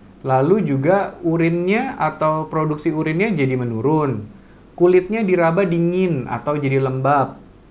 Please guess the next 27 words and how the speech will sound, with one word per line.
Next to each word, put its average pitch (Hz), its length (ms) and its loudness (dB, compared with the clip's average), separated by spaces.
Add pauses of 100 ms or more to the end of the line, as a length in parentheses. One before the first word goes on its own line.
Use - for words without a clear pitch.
(320)
Sampai 160 560 0
bisa 151 240 -2
terjadi, 151 720 -2 (320)
eh, 131 400 0 (480)
kegagalan 127 720 0
organ. 98 400 -8 (560)
Nah, 139 80 0
mungkin 220 320 2
yang 226 80 0
kita 185 160 2
tahu 214 240 0
selama 160 240 0
ini 185 160 -2
obesitas 139 480 -2
itu 135 160 -8
hanya 139 240 -6
sebatas 139 560 -4
berat 120 400 -4
badan 139 320 -2
yang 127 160 -4 (320)
naik 113 200 -10 (120)
aja, 110 240 -4 (160)
kegendutan. 117 800 -2 (560)
Tubuh 185 240 4
jadi 180 240 0
gendut 175 640 4
dan, 208 480 0